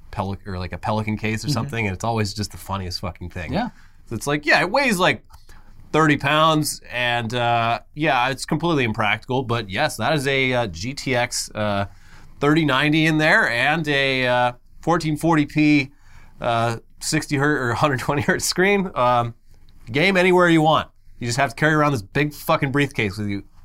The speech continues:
Speaker 1: anywhere you wanna do it.
Speaker 2: I like it.
Speaker 1: Yeah.
Speaker 2: I like when people get it,
Speaker 1: I'm
Speaker 2: uh,
Speaker 1: glad it exists.
Speaker 2: Exactly. Um,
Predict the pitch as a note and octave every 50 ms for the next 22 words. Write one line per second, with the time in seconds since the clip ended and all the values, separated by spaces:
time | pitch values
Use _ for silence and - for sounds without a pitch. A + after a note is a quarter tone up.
0 | - - - C3 C#3+ C#3 C3 C3 B2+ B2+ B2 A#2 A2+ G#2 F2+ F2+ D#2+ D#2 - -
1 | - - - - - - - - - - - - G#3 C4+ D4 B3+ A#3+ A3 E3+ D3
2 | - - - - - - - C3 D#3 C#3 G2 F2+ A3+ B3+ B3 A3 - F#3+ D#3+ F3
3 | D#3 D3+ D3+ C#3+ C#3+ C3 C3 C3 C3 B2 B2 D#3+ E3+ F3 F3 D#3+ D3 C3+ A2 -
4 | B2 A2+ F2+ - - - C3+ C3 C3+ D#3 D3+ C3+ - - G2 F2 E2+ - - -
5 | - - - - - - - - - - - - - - - - - E3+ E3+ F3
6 | F3 F3 E3 D#3+ D#3+ E3 -